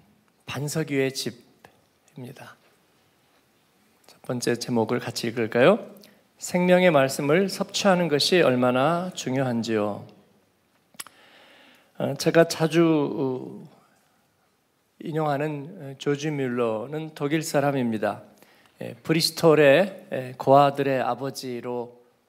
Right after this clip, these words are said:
어, 잘 알려진 조지 뮬러. 예, 그러나 그는 또 다른 한편으로 복음 전도자였고요. 그리고 말씀을 정말 사랑하는 사람이었습니다. 예, 여러분도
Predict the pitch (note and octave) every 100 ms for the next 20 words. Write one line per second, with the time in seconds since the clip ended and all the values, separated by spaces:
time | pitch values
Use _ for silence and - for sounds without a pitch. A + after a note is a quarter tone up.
0 | _ - G#2+ G1+ - - C3 B2 B2 B2
1 | A#2+ A#2+ A2+ C3 - B2+ B2 B2 G#2+ G#2
2 | G2+ - _ _ _ _ _ _ _ _
3 | _ - - - _ _ _ _ _ _
4 | _ _ - D3 E3 F3+ - - - E3+
5 | F3+ F3 G3+ G3 G3 D#3 D#3 D#3 D3+ D3
6 | C#3 D#3 D3+ D3 C#3+ F3+ E3 - C3+ C3
7 | C3 A#2 A2 G#2 A2+ C3+ A#2 - B2 F3
8 | A#3+ - - _ _ _ _ _ _ _
9 | _ _ _ - A#2+ A2 A#2 A2+ C#3 C#3
10 | D3 D#3 - A#2+ C3+ D#3+ - D#3 D3+ C#3
11 | C#3 D#3 - - - D3 C#3+ B2+ A#2 -
12 | - - - - _ _ _ _ _ _
13 | - A#2+ A2+ _ - C#3+ C3+ C#3 C#3 C#3
14 | C3 -